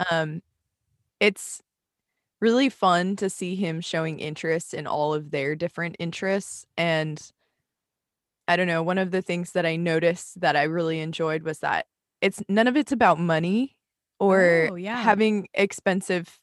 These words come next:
Speaker 1: things or, like, none of these hobbies are being done with anything too, um, too complicated, too expensive. They're using what they already have, like colored chalk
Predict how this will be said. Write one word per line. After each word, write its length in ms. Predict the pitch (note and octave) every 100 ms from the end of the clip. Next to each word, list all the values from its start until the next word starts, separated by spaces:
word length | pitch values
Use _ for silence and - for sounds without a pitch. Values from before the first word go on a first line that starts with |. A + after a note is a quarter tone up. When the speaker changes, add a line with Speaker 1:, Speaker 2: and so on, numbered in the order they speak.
| -
Speaker 1:
things 560 | - F#3+ F3+ F3+ F#3
or, 360 | E3+ D#3+ D#3 E3+ - - - _
like, 140 | G#3 A3
none 200 | A3+ A#3+
of 120 | A3+
these 200 | G#3+ G#3
hobbies 720 | G3 F3 E3+ F3+ E3+ D#3 - -
are 520 | E3+ D#3+ D#3 D3+ D#3 - _ _ _ F3
being 300 | G#3+ F#3 G3
done 200 | F#3 F3
with 160 | F3
anything 640 | - F3 E3+ E3 E3 D#3+ D#3+
too, 540 | - G#3 E3+ E3 D#3+ D#3
um, 460 | - D3+ C#3+ D3+ E3 _ _ _ _ _ _
too 180 | - B3
complicated, 720 | A#3 F#3+ G3+ F#3+ F#3+ E3 E3
too 140 | -
expensive. 800 | E3+ - - D#3 F3 D3+ D3+ D#3+
They're 320 | D#3+ D#3+ D#3+ D#3 _ _ _ _ _ -
using 380 | A3 A#3 G#3 A3
what 140 | E3+
they 120 | F3
already 300 | F3 F3+ E3+
have, 440 | E3+ F3 D#3+ C#3+ D#3+
like 180 | C#3 -
colored 400 | G#3+ F#3+ E3+ E3
chalk 600 | - D3 C#3 - -